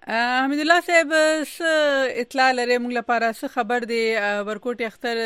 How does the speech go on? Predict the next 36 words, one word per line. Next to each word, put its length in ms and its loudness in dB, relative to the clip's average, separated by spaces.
د 40 -6
میاشتې 400 -2
لیدو 240 -4
لپاره 320 -2
خو 160 -8
رویت 240 -6
هلال 280 -6
کمیټې 360 -12
هم 180 -4
ناسته 360 -6
وه، 120 -2
مسجد 460 -8
قاسم 320 -8
علي 140 -8
خان 260 -10
کې 200 -10
هم، 240 -2
اه، 560 0
اه، 440 -8
خلک 380 -6
را 120 0
روان 360 -2
دي، 340 -8
اه، 260 -4
شهادتون 540 -8
لپاره. 420 -2
څه 300 -12
صورت 220 0
حال 260 -2
دی 80 -4
لږ 240 -12
په 60 -6
دې 120 -4
مو 100 -8
خبر 240 -12
کې؟ 200 -20